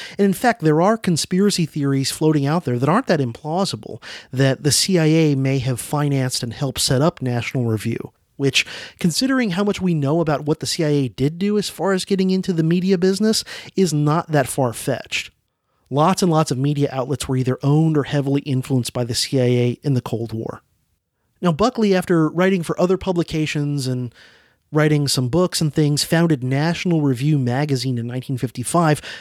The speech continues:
to be the mouthpiece of this new right that he was basically creating. And Murray Rothbard writes of this, quote, "It was National Review that consciously and cleverly transformed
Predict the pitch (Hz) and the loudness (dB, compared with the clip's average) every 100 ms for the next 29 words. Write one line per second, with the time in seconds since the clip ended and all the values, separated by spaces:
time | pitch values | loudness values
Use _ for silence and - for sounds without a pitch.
0 | - - 143 123 185 214 208 - _ - | -6 0 0 2 0 2 0 -4 _ -8
1 | 135 165 165 160 151 _ _ - 139 180 | -2 2 2 2 -2 _ _ -4 0 0
2 | 214 - 123 117 - 135 147 - 123 175 | -2 -6 -6 -4 -4 -2 -2 -2 0 2
3 | 170 151 147 - 123 160 135 120 - 135 | 2 2 0 -2 -6 -2 0 0 2 0
4 | - 131 120 - 120 113 117 - - _ | 0 -4 -4 -4 -4 -4 -6 -10 -14 _
5 | _ _ _ 165 156 156 156 202 262 190 | _ _ _ -2 0 2 0 0 0 0
6 | 180 214 - 160 139 135 131 131 131 - | 0 -2 -4 0 0 0 0 0 -2 -4
7 | 135 107 131 135 117 - - - - 185 | -4 -2 -2 0 -2 -4 -6 -10 -2 -2
8 | 120 - _ _ _ _ _ _ _ - | -2 -10 _ _ _ _ _ _ _ -2
9 | 214 202 160 165 220 285 - 285 233 175 | 0 2 2 2 2 2 2 2 2 0
10 | 139 190 175 139 123 123 123 - 180 180 | 0 2 2 2 2 0 -2 -4 0 0
11 | 196 190 - 175 165 110 - 156 165 139 | 0 -4 -2 0 0 -2 -6 0 0 0
12 | 110 - _ _ _ - - 180 165 - | -4 -8 _ _ _ -10 -2 0 0 -4
13 | - 196 240 165 113 - | -4 0 2 2 -2 -8